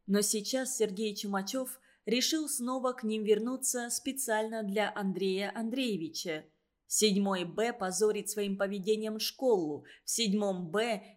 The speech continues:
не ведётся комсомольской работы. «Ничего не поделаешь, надо признаться», со вздохом проговорил Юрий. «Ребята у нас несознательные,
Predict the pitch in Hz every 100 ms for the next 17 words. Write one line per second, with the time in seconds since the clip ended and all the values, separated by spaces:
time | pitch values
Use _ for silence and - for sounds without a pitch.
0 | - 233 220 185 175 170 165 220 233 233
1 | - 226 185 165 - 208 214 226 269 262
2 | 175 151 180 - _ _ _ _ _ _
3 | _ _ _ _ _ 202 208 208 254 302
4 | 339 240 185 175 165 160 175 220 254 -
5 | - 196 196 180 175 180 233 254 254 294
6 | 294 - 151 107 - _ _ _ _ -
7 | 202 175 165 196 233 233 208 214 196 196
8 | 190 202 202 202 175 175 - - _ _
9 | _ - 240 220 202 196 226 240 226 196
10 | 202 240 233 254 247 285 302 285 185 165
11 | 156 143